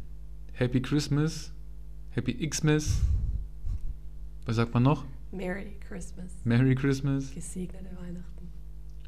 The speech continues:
Speaker 1: Und so weiter und so fort. Ja, vielleicht hörst du diese Folge heute am, am Weihnachtstag,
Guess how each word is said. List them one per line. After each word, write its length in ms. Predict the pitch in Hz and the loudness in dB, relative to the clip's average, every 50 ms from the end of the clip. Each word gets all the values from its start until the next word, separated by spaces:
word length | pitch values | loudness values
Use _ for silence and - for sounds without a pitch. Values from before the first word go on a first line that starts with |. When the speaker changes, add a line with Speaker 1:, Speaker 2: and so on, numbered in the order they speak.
| - - | -4 0
Speaker 1:
Und 180 | 104 110 117 | 2 4 4
so 120 | 120 120 107 | 6 4 4
weiter 520 | 110 107 107 101 - 113 104 104 107 117 - - | 4 4 4 2 2 0 0 0 -2 -4 -6 -6
und 200 | - 107 104 98 | -4 -2 -2 -2
so 80 | - 101 | -2 -2
fort. 380 | 98 - 98 98 98 95 - - - - - - - - - - - - - - - - - - - - | -2 -2 0 0 -2 -2 -6 -8 -10 -10 -10 -10 -10 -10 -10 -10 -10 -10 -10 -10 -10 -10 -10 -10 -2 6
Ja, 260 | 117 131 180 208 151 | 12 12 12 12 12
vielleicht 380 | 123 - - 135 160 185 180 - | 12 12 12 12 12 12 12 12
hörst 160 | 160 160 160 | 12 12 12
du 40 | 151 | 10
diese 140 | 143 139 131 | 8 8 10
Folge 320 | - 147 143 139 135 120 | 12 12 12 12 12 12
heute 300 | 123 135 139 131 127 120 | 12 12 10 10 8 6
am, 340 | 117 113 110 107 107 107 107 104 110 - - - - - - - | 6 6 4 4 2 0 -2 -2 -4 -6 -8 -8 -10 -10 -4 0
am 160 | 113 107 101 110 | 2 4 8 8
Weihnachtstag, 720 | 120 139 135 117 - - - - - 101 107 139 - - | 10 10 10 8 6 4 2 2 4 6 6 6 4 0